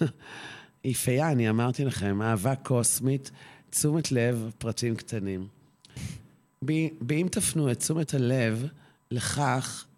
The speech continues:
תגלו כי בכל מקום יש תשובות לשאלות. הביטו סביב בתשומת לב, מה אתם רואים? מה היקום מנסה לומר לכם?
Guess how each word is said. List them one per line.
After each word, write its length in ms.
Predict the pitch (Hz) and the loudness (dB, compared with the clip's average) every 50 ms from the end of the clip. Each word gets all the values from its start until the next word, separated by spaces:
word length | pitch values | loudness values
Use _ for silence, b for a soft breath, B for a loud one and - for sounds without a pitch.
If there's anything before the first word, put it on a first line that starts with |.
| _ | _
תגלו 480 | - 143 135 131 143 139 143 160 175 170 139 | -8 -6 -4 0 0 0 2 0 0 -2 -2
כי 120 | - 147 135 | -2 -2 0
בכל 320 | 131 123 - - 160 170 | 0 0 0 0 2 2
מקום 460 | 175 160 143 - - 147 160 175 220 - | 2 0 0 0 0 2 2 2 0 0
יש 160 | - 139 - | 0 -2 0
תשובות 460 | - - - 139 127 117 123 127 120 | -2 0 0 0 2 2 0 0 0
לשאלות. 760 | 131 127 - - - 113 104 101 101 101 101 101 101 - - - - - _ _ _ _ _ B B B B B B B B _ - | 0 0 0 0 2 0 0 0 0 0 0 0 -2 -6 -10 -18 -20 -20 _ _ _ _ _ B B B B B B B B _ -6
הביטו 380 | - 139 147 160 202 180 - 180 | -4 -2 0 0 -2 -2 -2 -2
סביב 420 | - - 147 127 127 151 147 131 | 0 0 0 2 2 2 0 0
בתשומת 500 | 120 123 - - 135 131 131 131 117 - | 0 0 0 2 2 2 2 2 0 0
לב, 340 | 120 120 117 117 113 107 127 B B B B B B B _ _ | 0 2 2 2 0 -2 -6 B B B B B B B _ _
מה 200 | - 131 147 156 | 0 0 2 2
אתם 260 | 151 143 - 151 139 | 2 0 0 0 2
רואים? 500 | 139 131 131 123 107 110 110 110 113 120 123 B B B B B B B _ | 4 4 4 4 4 4 4 4 2 2 -2 B B B B B B B _
מה 160 | - - 165 | 0 0 2
היקום 520 | 170 175 170 160 151 - - - 202 175 165 | 2 2 2 0 -2 -2 -2 0 0 2 2
מנסה 400 | 147 131 120 - - - 143 139 | 2 2 2 0 0 0 2 2
לומר 400 | 135 127 120 117 113 113 113 113 | 2 2 2 2 2 2 2 2
לכם? 460 | 117 117 - - 123 120 120 123 123 | 0 -2 -2 -2 0 0 0 0 -2